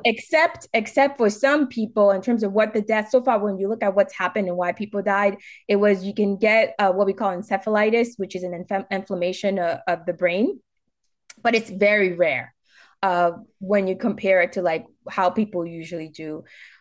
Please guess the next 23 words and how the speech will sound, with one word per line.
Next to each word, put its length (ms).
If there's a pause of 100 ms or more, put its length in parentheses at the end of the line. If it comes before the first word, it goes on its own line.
(120)
Um, 500
so, 460 (140)
so 180
it's, 260
it, 180 (200)
it, 220
it 100
can 120
be 120
deadly, 360
but 220
it's 200
not 400
as 240 (200)
deadly 540
as, 240
like, 200
sars 340
cov 140 (160)
two 160
or 120
covid 320
nineteen. 480